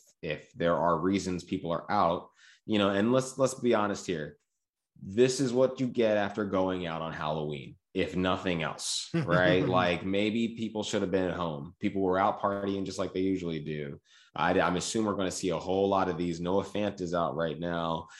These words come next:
Speaker 1: You know, that we've got, uh, Aaron Rodgers. There are gonna be more people going out as they test positive and coming back from party weekend. Um, you know, so I, I think there's a, there's something to be said there that maybe Kansas City could pull this off against a depleted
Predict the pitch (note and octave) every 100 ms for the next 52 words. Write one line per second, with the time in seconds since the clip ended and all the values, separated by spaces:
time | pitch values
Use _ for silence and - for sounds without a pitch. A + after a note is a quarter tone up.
0 | - - D#2+ D#2 D2+ D2 D2 D#2+ F2 -
1 | F2 E2+ - E2 D2 F2+ F#2 F#2+ D#2+ D#2+
2 | E2 F2 F2+ F#2+ G2 G2 G#2+ G2 F2+ E2+
3 | E2+ E2+ D#2+ C2 E2 D#2+ - E2 - F2
4 | E2 E2 D#2+ - - E2 D2+ D2 - C#2+
5 | C#2+ F2 D#2+ - - - _ - - -
6 | E2+ E2+ D#2+ D2 C#2 - _ _ _ -
7 | E2+ E2+ D2+ D2+ - D#2 D2+ D2+ E2 -
8 | E2+ - G2 F2+ F2+ D#2+ E2 D#2 F#2+ F#2+
9 | F#2+ F2+ E2+ D#2+ F2+ D#2+ F2 D2+ D2 E2+
10 | F2 D#2+ C2+ F2 D2+ - F2 D2 - E2
11 | D2 - E2+ D#2 D#2 - D#2+ D#2+ D2 -
12 | - E2+ C#2+ C#2